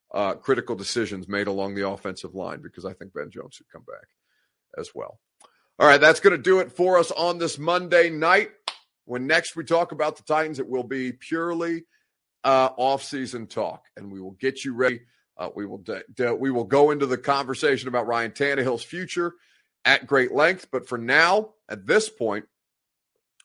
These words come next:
we are, uh, we are on to the offseason. No more on to Cincinnati. Cincinnati is moving on. You are not. But for now, you can put all this nonsense behind you,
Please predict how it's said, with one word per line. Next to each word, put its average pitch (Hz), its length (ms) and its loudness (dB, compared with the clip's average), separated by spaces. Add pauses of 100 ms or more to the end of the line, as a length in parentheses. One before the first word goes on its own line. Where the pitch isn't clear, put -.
we 131 220 -2
are, 127 320 4
uh, 113 220 0 (320)
we 113 100 -6
are 117 160 0
on 143 280 0
to 160 100 -6
the 156 140 0
offseason. 110 640 0
No 98 160 -6
more 143 240 6
on 143 200 4
to 131 80 -4
Cincinnati. 123 680 -2
Cincinnati 120 640 -2
is 98 100 -10
moving 98 380 -10
on. 95 220 -10
You 110 180 -8
are 101 80 -6
not. 104 380 -6
But 101 100 -20
for - 80 -18
now, 156 460 4 (420)
you 98 80 -16
can 101 160 -12
put 165 220 6
all 165 200 8
this 151 200 2
nonsense 151 440 -2
behind 160 460 -2
you, 214 220 -12